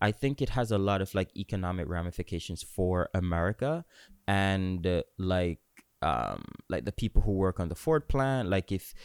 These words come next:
if we allow all this, like, competition in without, like, s-,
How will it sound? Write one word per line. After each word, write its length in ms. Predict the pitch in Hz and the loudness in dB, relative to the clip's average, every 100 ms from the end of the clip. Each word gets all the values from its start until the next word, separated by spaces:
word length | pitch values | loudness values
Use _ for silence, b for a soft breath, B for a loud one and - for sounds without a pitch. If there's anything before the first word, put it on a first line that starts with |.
| B | B
if 160 | - - | -4 0
we 100 | 104 | 2
allow 200 | 98 98 | 4 4
all 200 | - 98 | 4 2
this, 220 | 92 95 - | 4 2 0
like, 140 | 98 | 0
competition 600 | - 95 - 98 - 92 - | 2 4 4 4 0 -2 0
in 440 | 160 160 160 160 151 b b | 2 4 4 2 -2 b b
without, 400 | 95 95 101 95 | 2 4 6 4
like, 260 | 78 92 85 _ _ - | 4 2 0 _ _ -14
s-, 240 | - - | -12 -12